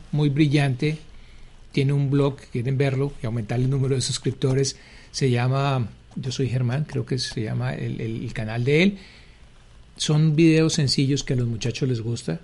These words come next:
y tiene una cantidad de videos. O Smosh, por ejemplo, que es el, creo que el número uno, que tiene doce millones de videos, mucho más elaborados.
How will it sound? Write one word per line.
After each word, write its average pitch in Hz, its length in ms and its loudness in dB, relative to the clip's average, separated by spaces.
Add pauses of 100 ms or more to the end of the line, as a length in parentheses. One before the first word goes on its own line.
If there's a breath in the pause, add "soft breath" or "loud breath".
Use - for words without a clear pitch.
(420 soft breath)
y 131 60 2
tiene 131 240 2
una 135 140 0
cantidad 110 440 -4
de 117 140 -4
videos. 101 460 -6 (160 soft breath)
O 139 120 2
Smosh, 151 340 2
por 113 200 -4
ejemplo, 120 360 -2
que 123 120 -6
es - 100 -2
el, 131 120 -2
creo 135 160 -2
que - 80 -2
el 127 80 0
número 127 260 0
uno, 127 240 0
que 110 120 -8
tiene 127 300 -2 (220 loud breath)
doce 156 320 2
millones 120 320 0
de 123 80 0
videos, 117 220 0
mucho 143 280 2
más 117 200 -2
elaborados. 123 580 0